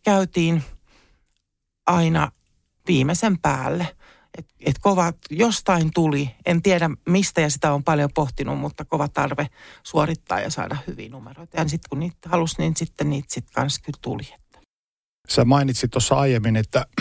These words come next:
Speaker 2: <clears throat> kaikki muutot ja muut tekivät teidän perheyhteisöstä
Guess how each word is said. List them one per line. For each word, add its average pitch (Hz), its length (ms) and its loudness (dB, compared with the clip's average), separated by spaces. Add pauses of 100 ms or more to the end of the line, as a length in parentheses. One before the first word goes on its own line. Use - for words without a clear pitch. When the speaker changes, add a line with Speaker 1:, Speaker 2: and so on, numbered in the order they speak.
(140)
Speaker 2:
<clears throat> 104 280 -2
kaikki 113 260 2
muutot 117 500 2
ja 110 80 0
muut 110 460 0 (100)
tekivät 104 380 0
teidän 107 320 2
perheyhteisöstä 104 1000 -2